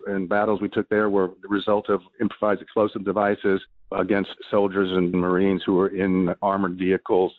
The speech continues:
et cetera. There wasn't as much eye-to-eye combat. There was some. I mean, there was clearly some, and, and some of these recipients are from battles in Iraq,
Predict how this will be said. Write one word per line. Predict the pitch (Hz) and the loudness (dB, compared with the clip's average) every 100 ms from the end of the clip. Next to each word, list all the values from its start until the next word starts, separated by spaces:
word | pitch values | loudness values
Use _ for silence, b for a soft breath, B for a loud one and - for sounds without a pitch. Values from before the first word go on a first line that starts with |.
| _ _ | _ _
et | 98 - | -20 -4
cetera. | 107 95 | 0 0
There | 95 98 | 0 0
wasn't | 113 120 101 - | 0 0 -4 -6
as | 113 110 95 | -2 0 0
much | 95 98 92 - - _ _ _ - | -2 -2 -2 -4 -16 _ _ _ -6
eye-to-eye | 101 104 98 92 95 92 92 92 - - | -2 0 -2 -2 0 0 0 -4 -10 -6
combat. | 104 95 87 85 - | -2 -2 -2 -4 -2
There | 190 196 | 0 0
was | 123 - | -2 -2
some. | 170 104 98 | 0 0 0
I | |
mean, | 101 | 0
there | 107 | 0
was | 104 - | 0 -2
clearly | - 143 127 95 | -2 0 2 0
some, | 120 104 | -2 0
and, | 92 90 | 0 -2
and | 98 - | -4 -4
some | 117 | -2
of | 98 | 0
these | 98 - - | 0 -2 -14
recipients | - 104 95 90 | -4 -2 -2 -2
are | 104 | -2
from | 110 92 92 - _ | 0 -4 -6 -10 _
battles | 87 85 87 | 0 0 0
in | 90 | -2
Iraq, | 87 87 85 | 0 2 0